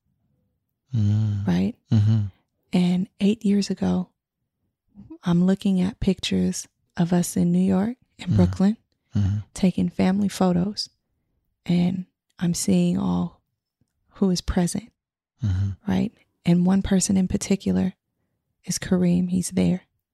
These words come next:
Speaker 2: in
Speaker 1: Mm-hmm.
Speaker 2: those family photos. And the photos actually were taken, uh, we were all gathered together in Brooklyn because it was Grandma's funeral.
Speaker 1: Mm-hmm.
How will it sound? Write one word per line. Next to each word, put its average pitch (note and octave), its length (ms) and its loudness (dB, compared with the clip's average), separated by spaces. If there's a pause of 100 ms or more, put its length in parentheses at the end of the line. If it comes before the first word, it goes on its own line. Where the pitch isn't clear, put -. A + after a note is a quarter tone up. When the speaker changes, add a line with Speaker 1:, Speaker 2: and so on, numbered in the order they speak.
(440)
Speaker 2:
in G2 60 0
Speaker 1:
Mm-hmm. F#3 220 6
Speaker 2:
those F3+ 220 4
family F3+ 360 2
photos. F3+ 480 2 (480)
And F#3 320 4
the G3 260 2
photos G#3 540 4
actually F#3+ 580 2
were F#3+ 200 2
taken, F#3 580 2 (920)
uh, F#3+ 140 0
we F#3+ 140 6
were F#3 120 4
all F3+ 160 6
gathered G3 440 2
together F3+ 400 2
in F3 160 4
Brooklyn F3+ 420 0
because F3+ 420 -2
it - 140 -6
was F3 140 0
Grandma's F3+ 400 0
funeral. G3+ 520 2
Speaker 1:
Mm-hmm. A#2 280 4